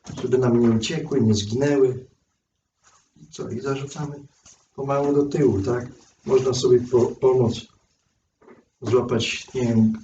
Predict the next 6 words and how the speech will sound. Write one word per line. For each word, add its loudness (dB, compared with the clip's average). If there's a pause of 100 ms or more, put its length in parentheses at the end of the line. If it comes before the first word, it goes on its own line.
puszor-, -2 (1000)
sz-, -14
te -4
szlówki -2
górne, 0
paski, -6